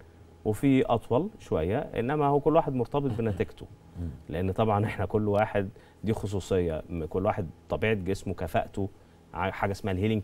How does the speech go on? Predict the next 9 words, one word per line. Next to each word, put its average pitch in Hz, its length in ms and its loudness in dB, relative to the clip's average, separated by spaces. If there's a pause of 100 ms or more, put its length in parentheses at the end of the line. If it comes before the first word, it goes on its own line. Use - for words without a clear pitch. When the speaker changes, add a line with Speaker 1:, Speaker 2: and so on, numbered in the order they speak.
Speaker 1:
باور 101 240 6
عنده، 87 380 -2 (480)
قوه 110 240 6
الصفائح 101 480 0
بتاعته، 98 480 0 (420)
دي 110 80 2
اللي 151 120 2
بتفرق. - 380 -4 (280)
Speaker 2:
مهم. 101 300 -4